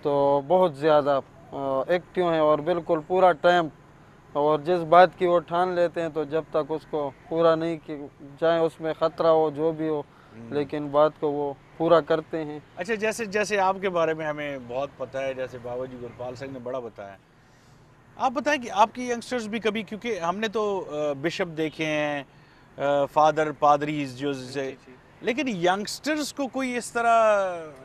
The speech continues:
Speaker 2: head of बना दें किसी चीज़ का, क्या आप लोगों में भी इस तरह होता है बेटा?
Speaker 3: सर,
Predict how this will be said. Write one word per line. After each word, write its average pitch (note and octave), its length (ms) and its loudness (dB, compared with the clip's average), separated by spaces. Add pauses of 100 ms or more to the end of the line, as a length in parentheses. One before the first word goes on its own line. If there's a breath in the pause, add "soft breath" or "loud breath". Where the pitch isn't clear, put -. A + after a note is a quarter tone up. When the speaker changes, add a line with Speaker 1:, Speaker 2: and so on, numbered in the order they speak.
(120)
Speaker 2:
head F#3 280 6
of F3+ 360 -4
बना D#3+ 300 6
दें D#3+ 240 -6
किसी D#3 260 -16
चीज़ D3+ 280 -14
का, D3 160 -2 (360 loud breath)
क्या F3 120 2
आप F#3+ 360 6
लोगों A#3 240 0
में A3+ 120 -4
भी A3 120 -6
इस - 140 -8
तरह G#3 160 2
होता E3 400 0
है G#3+ 80 2
बेटा? F3 240 -6 (420)
Speaker 3:
सर, D#3+ 220 -12